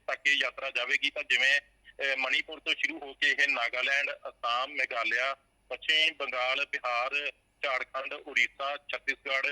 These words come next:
ਉੱਤਰ ਪ੍ਰਦੇਸ਼, ਮੱਧ ਪ੍ਰਦੇਸ਼, ਰਾਜਸਥਾਨ, ਗੁਜਰਾਤ ਤੋਂ ਹੋ ਕੇ ਇਹ ਮਹਾਰਾਸ਼ਟਰ ਦੇ ਵਿੱਚ ਜਾ ਕੇ ਜਿਹੜੀ ਹੈ ਯਾਤਰਾ ਸਮਾਪਤ ਹੋਵੇਗੀ। ਤਾਂ ਇਹ, ਇਹ ਸਾਰੀ ਚੀਜ਼ਾਂ ਨੂੰ ਲੈ ਕੇ ਕਈ ਤਰੀਕੇ ਦੀਆਂ ਚਰਚਾਵਾਂ ਚੱਲ ਰਹੀਆਂ ਨੇ ਕਿ ਇਸ ਵਾਰ ਇਸ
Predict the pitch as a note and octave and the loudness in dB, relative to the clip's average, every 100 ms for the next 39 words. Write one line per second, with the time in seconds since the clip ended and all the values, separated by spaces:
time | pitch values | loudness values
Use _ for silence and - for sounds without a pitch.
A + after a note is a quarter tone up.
0 | - C3 - C#3+ - - B2+ B2 C#3 C3+ | -6 -14 -10 -10 -6 0 2 4 2 0
1 | B2 A2+ - - C3+ B2+ B2+ C3+ B2+ A#2 | -4 -8 -8 -8 2 2 4 2 2 -2
2 | B2 - C3 C3+ B2 A2+ A#2 A#2 C#3+ B2+ | -4 -4 -2 -2 -2 -2 -2 -4 -8 -12
3 | A#2 - D3+ E3 _ _ E3 D3 C3+ D3+ | -4 4 4 2 _ _ 0 2 2 0
4 | C#3 - C#3+ C#3 C3 - B2+ A#2+ C#3 B2 | -2 -4 -6 -2 -2 -2 -4 -2 0 4
5 | A#2+ C3 D3+ - _ _ B2+ A#2+ - D#3 | 4 4 2 -2 _ _ -6 -6 -4 -6
6 | E3 C#3+ B2+ - B2+ B2 A#2+ C3+ - D3 | -6 -2 -2 -2 -6 2 2 2 0 2
7 | D#3 - _ - - D3 D#3 - - E3 | 0 -2 _ -20 -4 4 4 2 -2 2
8 | F3 - E3 F#3+ - D#3+ E3+ F3+ D3 C#3 | 2 2 -2 0 -2 -2 -2 0 0 4
9 | D#3+ E3 - D3+ - C#3+ - C#3+ D3 D3 | 4 4 4 0 0 -4 -2 2 2 0
10 | - C3 C3 - B2+ B2+ C3+ C#3 - C#3+ | -2 -2 -2 -2 0 2 2 2 0 -2
11 | - C3 C#3 D3+ _ - - | -2 -2 -2 -4 _ -18 -14